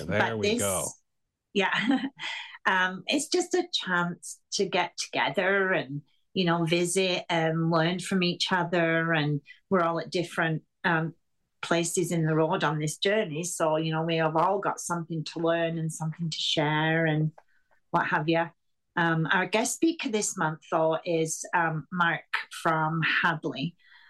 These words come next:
Speaker 2: Um, I know I spoke about
Speaker 1: Hmm.
Speaker 2: Hadley last month, that I'm doing Learning Braille through them. Um, but Hadley has hundreds of programs. They reach over a hundred countries worldwide.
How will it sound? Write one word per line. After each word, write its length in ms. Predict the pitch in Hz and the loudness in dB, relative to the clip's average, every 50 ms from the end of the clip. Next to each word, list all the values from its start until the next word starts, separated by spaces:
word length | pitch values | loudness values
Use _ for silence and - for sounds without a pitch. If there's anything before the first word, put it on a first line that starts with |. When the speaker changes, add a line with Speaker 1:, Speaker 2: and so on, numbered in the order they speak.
| - - | -8 -2
Speaker 2:
Um, 380 | - 165 156 156 156 156 151 156 - | 0 2 4 4 4 2 2 0 2
I 80 | 196 185 | 2 2
know 120 | 175 185 | 2 2
I 40 | 185 | 0
spoke 340 | 180 - - 190 180 180 - | 0 0 0 0 0 0 0
about 200 | - - 175 170 226 | 0 0 0 2 2
Speaker 1:
Hmm. 80 | 254 269 | 0 0
Speaker 2:
Hadley 280 | - 214 190 170 170 | 0 0 0 0 0
last 360 | 165 170 165 160 160 - - - | 0 0 0 0 0 -2 -2 0
month, 300 | 165 156 156 156 147 - - - - - _ - | 0 0 0 -2 -4 -8 -12 -20 -20 -8 _ -2
that 140 | 165 - - | -2 0 2
I'm 380 | 175 165 165 165 165 165 165 | 2 2 2 2 2 2 2
doing 480 | 160 - - 165 165 165 165 160 156 156 - | 0 0 0 2 2 4 4 2 2 2 0
Learning 360 | - 180 165 165 160 160 160 | 0 2 2 4 4 4 4
Braille 360 | 156 165 156 160 180 185 185 | 4 4 2 2 2 -2 -4
through 260 | 180 - - 175 160 | -4 -2 0 0 0
them. 340 | 156 156 170 - 185 175 - _ _ - - _ _ _ _ _ _ - | 0 0 0 -2 -2 -4 -8 _ _ -20 -20 _ _ _ _ _ _ 0
Um, 380 | 175 165 160 160 156 160 156 - _ - | 0 2 2 2 2 0 -2 -2 _ -2
but 120 | 196 - | 0 0
Hadley 440 | - - - 226 220 240 269 302 294 | 0 0 0 0 0 0 2 2 2
has 360 | 277 226 208 196 190 190 - - - - - _ _ _ - | 4 4 2 2 2 0 -2 -4 -6 -8 -12 _ _ _ -4
hundreds 640 | - - - - - 233 233 233 233 247 247 220 - - | -2 -2 0 0 2 4 4 4 4 2 0 0 0 -2
of 120 | 214 - _ | -4 -4 _
programs. 960 | - - - 185 170 165 160 - - - - - - 190 208 220 220 - - _ _ _ _ _ _ _ _ _ _ | -10 -4 -2 0 0 0 0 -2 -2 -2 -2 -2 0 0 0 0 0 -4 -10 _ _ _ _ _ _ _ _ _ _
They 100 | - 202 | 0 0
reach 320 | 202 202 196 185 - - - | 2 2 0 0 0 0 0
over 260 | 214 196 196 185 196 | 0 0 0 0 0
a 120 | 190 185 - - - - - - | 0 0 0 0 -2 -2 0 0
hundred 380 | 220 214 214 214 247 277 269 - | 2 4 4 4 2 0 -2 -2
countries 880 | - - 196 185 185 185 - - - 190 180 175 175 175 175 - - - | -2 0 0 0 0 -2 -4 -2 0 0 0 0 0 -2 -2 -4 -4 -4
worldwide. 880 | 185 175 175 170 175 170 165 165 151 156 156 160 165 180 208 214 220 | 0 0 2 2 0 0 2 2 2 2 2 2 2 2 2 2 2